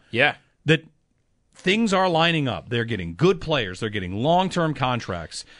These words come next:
Speaker 2: They can talk about trades right now because they're so flush with, with assets. And even if they were to trade away two, you know, a, a top, a first-round pick they took last year and this next first, they'd still have tons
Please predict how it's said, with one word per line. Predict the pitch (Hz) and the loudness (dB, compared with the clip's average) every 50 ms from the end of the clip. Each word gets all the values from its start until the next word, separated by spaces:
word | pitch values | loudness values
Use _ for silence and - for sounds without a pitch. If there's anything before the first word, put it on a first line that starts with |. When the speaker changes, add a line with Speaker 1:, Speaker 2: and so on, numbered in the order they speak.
| - - - - _ - | -20 -20 -20 -20 _ -8
Speaker 2:
They | - 120 127 123 117 | -2 0 0 0 0
can | - 120 107 104 - | -2 -4 -4 -4 -2
talk | - 160 170 180 - | 0 0 0 0 0
about | 175 165 156 147 | 0 0 0 -2
trades | - - - 156 156 165 170 160 147 | -4 -2 0 2 2 2 2 2 2
right | 156 160 160 156 | 0 0 0 2
now | 156 156 156 | 0 0 0
because | 151 147 135 - 135 113 | 0 0 0 -2 -2 -2
they're | - 113 104 | 0 -4 -4
so | - - 156 135 | 0 0 0 0
flush | - - - 135 139 143 143 - - | 0 -4 -4 0 2 2 2 0 -2
with, | 117 95 - - | -4 -6 -4 -4
with | 110 101 | -2 0
assets. | 110 127 135 127 - - 135 135 - - 113 | 2 2 2 0 2 0 0 0 0 -2 -6
And | 95 92 90 _ _ - - - - - - | -8 -8 -10 _ _ -20 -20 -20 -20 -16 -6
even | - 196 208 196 190 | -2 -2 0 0 0
if | 190 165 | 0 0
they | 180 175 | 2 2
were | 170 170 170 | 4 4 4
to | 160 143 | 4 2
trade | - - 156 151 143 | 0 0 0 2 2
away | 143 139 143 139 120 92 80 _ _ _ _ _ _ _ _ _ - | 2 2 2 2 2 -2 -4 _ _ _ _ _ _ _ _ _ -10
two, | - - 185 185 185 180 180 165 - - _ - | 0 0 2 2 2 0 -2 -6 -8 -16 _ -4
you | - 117 | -2 -2
know, | 95 92 | -2 0
a, | 107 117 | -2 -4
a | 127 - | -4 -4
top, | - - 160 170 - _ - - | 0 0 0 0 -2 _ -12 -12
a | 139 | -10
first-round | - - 196 202 - 196 175 | -4 -2 -2 0 0 0 0
pick | 147 170 165 | 0 -2 -2
they | 160 147 | -2 -2
took | - 170 165 | -2 -2 0
last | 151 151 151 143 - - | 0 -2 -2 -2 -2 -4
year | 143 131 - | -6 -2 0
and | 160 165 165 | 0 0 0
this | 160 156 - 160 | 0 -2 -2 -2
next | 151 147 - - | -2 -2 -4 -4
first, | - 147 117 101 - - - - - - | -2 -2 -2 -2 -4 -10 -20 -12 -2 0
they'd | 175 165 - | 0 0 0
still | - - 180 180 151 107 92 | -4 -2 2 2 2 2 2
have | 123 123 110 - - | 0 0 -2 -2 -6
tons | - - - 175 180 185 170 131 104 87 - - - | -14 -8 -4 -2 0 2 2 0 0 -2 -6 -10 -14